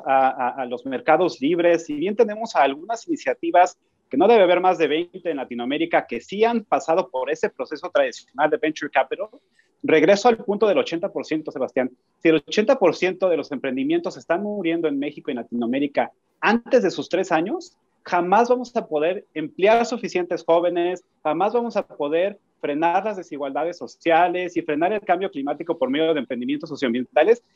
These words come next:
Si estamos, eh, intentando invertir millones de pesos en tan solo unos cuantos que tal vez salgan, porque si te volteas a ver a Yucatán, si te volteas a ver a Baja California, si te volteas a ver a Oaxaca y a Chiapas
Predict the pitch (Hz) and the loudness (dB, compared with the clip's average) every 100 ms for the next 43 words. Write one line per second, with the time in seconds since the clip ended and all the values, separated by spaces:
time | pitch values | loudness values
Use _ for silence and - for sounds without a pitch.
0 | _ 180 165 339 349 240 208 208 165 165 | _ -2 4 4 6 4 2 4 4 6
1 | 160 196 220 262 196 151 - - 196 202 | 4 4 2 0 2 0 0 -4 -4 -2
2 | 190 208 165 160 185 214 165 151 151 147 | -2 -2 -4 -4 -6 -4 -8 -4 -4 -2
3 | 202 254 226 190 - 170 196 214 - 160 | -4 -4 -4 -6 -4 -2 -2 -6 -6 -4
4 | 202 240 220 - 226 170 135 _ _ _ | -2 0 -2 -2 -2 -2 -8 _ _ _
5 | - 175 170 170 180 175 180 262 - 277 | -8 -6 -6 -2 2 4 4 2 2 0
6 | 262 226 156 143 127 139 139 160 160 160 | 4 4 2 -4 -2 0 -2 -4 -12 -6
7 | 147 156 214 247 247 214 185 202 170 165 | -2 0 2 2 2 2 2 2 0 -4
8 | 147 151 - 127 123 165 170 170 165 - | -4 -6 -4 -6 -2 0 2 0 -6 -8
9 | 147 147 220 262 240 202 170 196 170 135 | -6 0 0 0 0 0 2 0 0 -2
10 | - 180 180 175 135 - 156 165 170 165 | -2 -2 -2 -8 -6 -2 -2 0 -4 -4